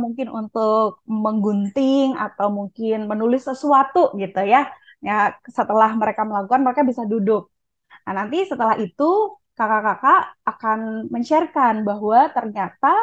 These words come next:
dari, eh, gambar-gambar yang disusun akan membentuk kata Tuhan dan kata memanggil. Dan inilah yang kemudian digabungkan menjadi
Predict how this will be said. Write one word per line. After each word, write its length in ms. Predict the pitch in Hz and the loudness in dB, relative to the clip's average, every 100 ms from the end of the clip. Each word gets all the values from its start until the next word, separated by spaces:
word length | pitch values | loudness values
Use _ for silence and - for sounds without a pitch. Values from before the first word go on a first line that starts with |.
| 440 _ _ - | -2 _ _ -4
dari, 800 | 233 214 214 226 220 220 220 220 | -2 0 0 -2 -2 -2 -2 -2
eh, 420 | 220 - 208 202 | -2 -2 0 2
gambar-gambar 760 | 202 240 339 359 262 233 214 214 208 | 4 2 4 2 2 -2 -2 -2 -4
yang 40 | 214 | -6
disusun 440 | 214 - - 277 294 | -8 -8 -6 -4 -4
akan 220 | 254 269 285 | -2 0 0
membentuk 400 | 254 214 214 240 | 0 -2 -6 -8
kata 600 | 202 185 - 240 247 247 - _ _ - | -4 -6 0 4 4 4 -6 _ _ -2
Tuhan 720 | 339 330 - 226 208 247 320 | 2 2 -2 -2 0 2 2
dan 200 | 220 208 | 0 -4
kata 320 | 202 - 247 | -6 2 2
memanggil. 1040 | 262 262 269 254 240 233 196 202 190 160 - _ - - - | 4 2 4 2 2 0 -4 -6 -4 -6 -10 _ -20 -14 -2
Dan 320 | 208 208 - | 0 0 0
inilah 520 | 240 226 208 233 339 311 | 2 2 4 6 6 6
yang 240 | 247 240 | 2 0
kemudian 400 | 226 220 208 233 | -4 -4 0 0
digabungkan 1200 | 226 190 - 214 185 330 370 - 202 196 277 302 _ _ - | 0 -2 0 0 4 4 2 -4 -6 0 0 0 _ _ -4
menjadi 380 | 285 277 247 | 0 2 0